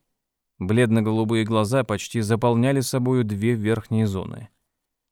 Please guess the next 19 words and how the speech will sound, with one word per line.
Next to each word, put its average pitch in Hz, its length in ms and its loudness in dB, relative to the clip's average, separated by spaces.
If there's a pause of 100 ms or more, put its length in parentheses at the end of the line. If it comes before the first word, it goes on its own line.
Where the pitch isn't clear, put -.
(160)
«А - 100 -8
я-то 165 360 2
думал, 180 420 6
мне 160 180 6
придётся 123 560 2
всю 139 200 -2
эту 139 220 4
распроклятую 131 720 2
пустыню 170 560 2
перевернуть 113 600 2
вверх 101 260 0
дном, 101 360 2 (240)
чтобы 110 340 0
вас 101 200 2
отыскать». - 600 -6 (760)
Тед 202 260 4
преисполнился 185 840 4
нетерпеливого 151 760 2
предвкушения. 127 1080 -2